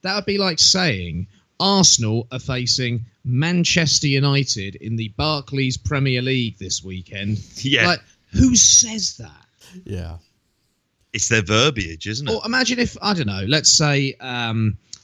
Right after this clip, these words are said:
Speaker 1: Unai Emery came on and was like, "I can't wait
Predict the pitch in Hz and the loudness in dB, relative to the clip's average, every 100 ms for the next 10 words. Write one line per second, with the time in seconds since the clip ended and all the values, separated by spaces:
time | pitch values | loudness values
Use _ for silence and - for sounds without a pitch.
0 | _ _ - 190 175 160 143 143 120 85 | _ _ 8 10 10 10 8 8 4 0
1 | 80 82 - 123 117 113 107 107 110 113 | -6 -8 -4 0 4 4 4 2 2 0
2 | 110 - - - 247 - 196 208 147 135 | -2 -8 -20 -12 -8 2 6 6 4 4
3 | 131 131 123 | 4 4 2